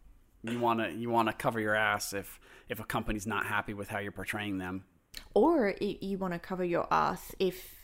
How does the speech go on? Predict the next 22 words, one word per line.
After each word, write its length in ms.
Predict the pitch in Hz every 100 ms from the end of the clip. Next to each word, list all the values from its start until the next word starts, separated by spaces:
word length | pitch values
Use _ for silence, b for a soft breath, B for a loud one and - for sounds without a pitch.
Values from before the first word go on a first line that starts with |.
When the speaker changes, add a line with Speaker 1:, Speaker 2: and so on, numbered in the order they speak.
| - -
Speaker 2:
if, 420 | 190 - - -
uh, 200 | 135 156
the 60 | -
company 500 | - 185 - 170 151
ends 260 | 165 165 160
up 260 | 139 - - - - -
not 340 | 185 175 151 -
aligning 420 | 180 160 139 180 180
with 120 | 175
any 240 | - 90
of 80 | -
your 120 | -
values 680 | - 180 - - 196 - - -
as 100 | 180 -
well. 360 | - - 196 b b _ _ _
Speaker 1:
Yeah. 300 | - 104 90 - _ _ _ _ -
So 580 | - 135 127 120 117 - -
the 240 | 131 123 120
fourth 380 | - 170 185 -
type 240 | 151 139
of, 340 | 123 110 - -
of, 260 | 104 98